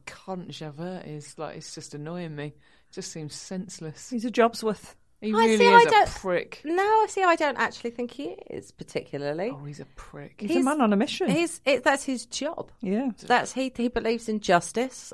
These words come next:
Speaker 3: and that's
Speaker 2: He does,
Speaker 3: his job.
Speaker 2: he does
Speaker 3: I
Speaker 2: get a little bit blinkered. <laughs>
Speaker 1: And he does, I don't, he, I don't know why he plays it like, um, Burnside from The Bill. He's, he's very
Speaker 3: Okay, that's
Speaker 1: like
Speaker 3: a reference that's gonna echo around this room for several minutes, Jen.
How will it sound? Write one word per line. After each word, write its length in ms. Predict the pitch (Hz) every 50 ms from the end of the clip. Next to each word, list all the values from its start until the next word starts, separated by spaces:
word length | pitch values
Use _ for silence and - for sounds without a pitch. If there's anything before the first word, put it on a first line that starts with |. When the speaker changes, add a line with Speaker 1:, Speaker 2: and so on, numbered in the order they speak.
| - _
Speaker 3:
and 260 | - 214 214 226 226 220
that's 240 | 233 214 214 -
Speaker 2:
He 100 | - 226
does, 140 | 240 247 240 -
Speaker 3:
his 80 | -
job. 260 | 320 302 269 185 165 -
Speaker 2:
he 60 | -
does 200 | - - 190 -
Speaker 3:
I 100 | 240 -
Speaker 2:
get 60 | -
a 40 | 165
little 220 | 165 175 147 143
bit 200 | 160 170 160 110
blinkered. 480 | - 160 165 160 156 - 156 139 139 - - - - - - -
<laughs> 40 |
Speaker 1:
And 140 | - 269 294
he 80 | 320 233
does, 320 | 208 - - 226 208 - -
I 140 | - 262 269
don't, 400 | 233 294 294 277 254 226 - -
he, 340 | - - 254 269 269 262 -
I 80 | - 254
don't 160 | 254 - 277
know 120 | 269 262 254
why 180 | 254 254 247 240
he 80 | 247
plays 320 | 233 - 247 233 226 220 208
it 100 | 196 -
like, 400 | 196 190 170 - 196 - - 202
um, 360 | 180 175 175 175 170 175 170 - _ _ _ _ _ _
Burnside 680 | - 214 220 220 214 220 - - 139 107 117 127 131 -
from 220 | - - 156 143 143
The 80 | 147
Bill. 420 | 147 - 180 160 131 120 117 120 117 _ _ _ _ _ _ _ _ _ _ _ _
He's, 260 | 180 180 180 175 - - -
he's 180 | 175 185 175
very 180 | - - - 196
Speaker 3:
Okay, 80 | 190 143
that's 140 | 156 160 190
Speaker 1:
like 80 | 185 -
Speaker 3:
a 20 |
reference 420 | 147 139 135 - - 139 131 - -
that's 160 | 131 127 -
gonna 220 | - - 190 170 165
echo 360 | 147 156 - - 175 135 135
around 360 | 170 151 139 143 - 165 170 170
this 180 | 175 - -
room 200 | 165 180 160 - -
for 120 | - 165
several 380 | - - 180 156 - 165 175 151
minutes, 380 | 151 156 143 147 - - - -
Jen. 240 | - 135 127 131